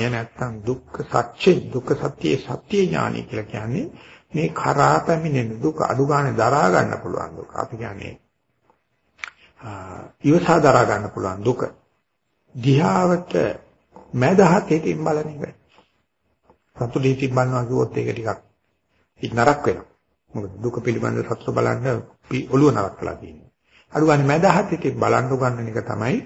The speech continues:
මේ භාවනාවදී කරන්නේ. ඒකත් එක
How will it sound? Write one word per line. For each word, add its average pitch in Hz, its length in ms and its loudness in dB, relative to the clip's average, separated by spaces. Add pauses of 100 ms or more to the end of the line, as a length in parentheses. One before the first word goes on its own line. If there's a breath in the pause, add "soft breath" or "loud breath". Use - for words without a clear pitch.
(720 soft breath)
මේ 107 680 -10 (420)
භාවනාවදී 120 600 0
කරන්නේ. - 280 -4 (1300)
ඒකත් 160 340 2 (1300)
එක - 300 -6